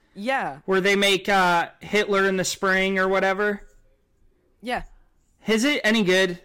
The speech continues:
Speaker 2: I added that to my watch list the other day because my dad told me about it. Do you like it?
Speaker 1: All right, so I've only seen the remake with Matthew Broderick.
Speaker 2: Mm-hmm. Is that one good?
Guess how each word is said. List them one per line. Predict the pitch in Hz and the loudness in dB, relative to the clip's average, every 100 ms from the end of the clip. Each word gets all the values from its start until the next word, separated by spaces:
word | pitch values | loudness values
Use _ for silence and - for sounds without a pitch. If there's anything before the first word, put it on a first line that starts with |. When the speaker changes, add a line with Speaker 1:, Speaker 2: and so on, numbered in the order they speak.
| - | -4
Speaker 2:
I | 185 | 0
added | 196 190 185 | 2 2 2
that | 185 175 | -2 -2
to | |
my | 190 170 | -2 0
watch | 156 151 147 | 0 0 -2
list | 160 - | -10 -6
the | 185 | -4
other | 170 180 | -2 -2
day | 185 185 | 0 0
because | 180 170 156 | 0 -4 -4
my | 160 | -6
dad | 156 151 151 | -4 -4 -6
told | - 160 | -6 -8
me | 151 | -6
about | 151 151 | -6 -6
it. | 156 | -6
Do | 170 | -4
you | 190 | 0
like | 208 208 233 | 0 0 -2
it? | 240 - _ _ _ _ _ _ _ _ _ _ _ _ _ _ _ _ _ - | -6 -8 _ _ _ _ _ _ _ _ _ _ _ _ _ _ _ _ _ -12
Speaker 1:
All | 180 | -10
right, | 143 | -10
so | - | -6
I've | 208 226 | -6 -6
only | 285 269 | -10 -12
seen | 233 208 | -12 -12
the | 196 | -12
remake | 170 165 175 180 | -12 -10 -10 -10
with | 185 - - _ | -14 -20 -20 _
Matthew | 151 147 170 | -14 -14 -14
Broderick. | 139 135 131 139 156 170 - _ _ _ _ | -14 -12 -12 -10 -10 -12 -16 _ _ _ _
Speaker 2:
Mm-hmm. | - 180 185 185 175 _ _ _ _ _ _ | -4 -2 -2 -4 -6 _ _ _ _ _ _
Is | - 175 | -6 -2
that | 190 | 0
one | 208 214 | 0 0
good? | 226 247 | 0 -2